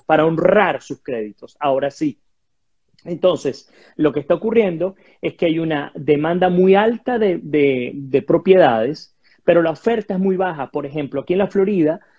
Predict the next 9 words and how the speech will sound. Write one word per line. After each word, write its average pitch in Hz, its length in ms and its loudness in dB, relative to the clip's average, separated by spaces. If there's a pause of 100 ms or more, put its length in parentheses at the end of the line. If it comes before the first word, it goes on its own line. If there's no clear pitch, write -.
(160)
hay 202 200 4
un 202 280 0
veintiséis 190 640 -2
por 196 200 -4
ciento 180 600 -4
de 156 180 2
déficit 156 680 -2 (100)
de 147 160 -2
viviendas. 123 840 -8